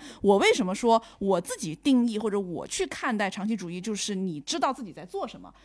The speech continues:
其实就是说你不要去追一些风口，你要真的明白你自己想要什么，哪怕可能你做的这个事情是非常微小的，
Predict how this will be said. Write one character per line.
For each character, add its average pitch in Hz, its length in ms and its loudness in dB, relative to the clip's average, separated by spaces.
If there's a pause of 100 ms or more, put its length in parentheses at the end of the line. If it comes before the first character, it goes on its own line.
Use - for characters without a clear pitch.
(140)
其 254 120 -2
实 370 120 2
就 381 160 0
是 294 120 -4
说 247 300 4 (320)
你 226 220 0
不 214 140 -4
要 247 180 4
去 208 360 -2
追 208 220 0
一 202 40 -4
些 196 140 -10
风 196 220 -14
口， - 220 -18 (200)
你 180 120 -10
要 180 120 -6
真 247 180 2
的 233 100 4
明 202 280 -2
白 143 280 0 (100)
你 175 120 -4
自 202 140 -8
己 196 100 -4
想 196 180 -8
要 196 180 -4
什 180 100 -8
么， 107 100 -10
哪 156 160 -6
怕 254 280 4 (280)
可 220 120 -4
能 226 140 4
你 220 100 6
做 220 140 -2
的 214 60 0
这 220 140 -6
个 202 80 -4
事 214 160 -4
情 185 140 -6
是 190 100 -10
非 208 120 -8
常 196 140 -6
微 208 160 -4
小 - 180 -10 (100)
的， 156 140 -16